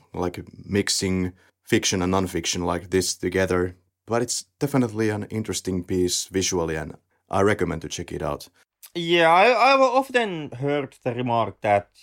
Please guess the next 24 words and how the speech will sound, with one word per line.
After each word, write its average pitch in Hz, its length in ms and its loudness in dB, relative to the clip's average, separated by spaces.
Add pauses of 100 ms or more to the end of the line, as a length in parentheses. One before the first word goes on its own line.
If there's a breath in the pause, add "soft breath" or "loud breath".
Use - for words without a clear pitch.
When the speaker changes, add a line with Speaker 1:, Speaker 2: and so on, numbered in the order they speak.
(100)
Speaker 2:
Hugo 104 480 -2
as - 160 -10
a 95 60 -8
film 95 300 -8
is 90 100 -12
a 92 40 -12
kind 101 180 -2
of 95 60 -8
a 98 60 -2
love 98 360 0
letter 131 520 -2
to 110 180 -4
cinema 117 560 -2
Speaker 1:
Yeah. 113 220 2 (100)
Speaker 2:
and 104 320 -2
the 107 160 -6
art 113 460 2
of 107 180 -2 (100)
filmmaking. 110 840 0 (360)
And 135 720 4
on, 185 380 6
on 180 140 2
that 175 200 4
ground, 127 400 4